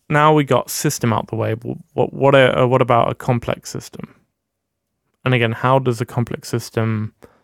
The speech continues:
then fit into your life? And I'll explain this a bit further. You'll, as I start to talk, you'll start to see where all of this kind of fits in,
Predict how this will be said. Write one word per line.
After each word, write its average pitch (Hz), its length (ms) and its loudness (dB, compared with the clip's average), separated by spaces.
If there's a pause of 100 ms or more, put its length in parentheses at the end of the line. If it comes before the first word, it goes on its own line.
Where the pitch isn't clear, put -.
(160)
then 117 400 0
fit 117 320 0
into 110 340 -4
your 117 120 -6
life? - 440 -4 (1000)
And 123 240 2
I'll 117 300 4
explain 120 560 0
this 113 520 -2
a - 60 -8
bit - 260 -4
further. 131 560 -2 (1400)
You'll, 123 320 -4 (380)
as 120 220 0
I 110 160 2
start - 340 0
to - 80 -20
talk, - 440 2 (100)
you'll 113 340 0 (140)
start - 320 -2
to - 60 -12
see 151 360 0
where 110 400 0
all 123 200 -2
of 120 120 -10
this - 180 -14
kind - 180 -8
of - 60 -14
fits - 260 -14
in, 131 200 -6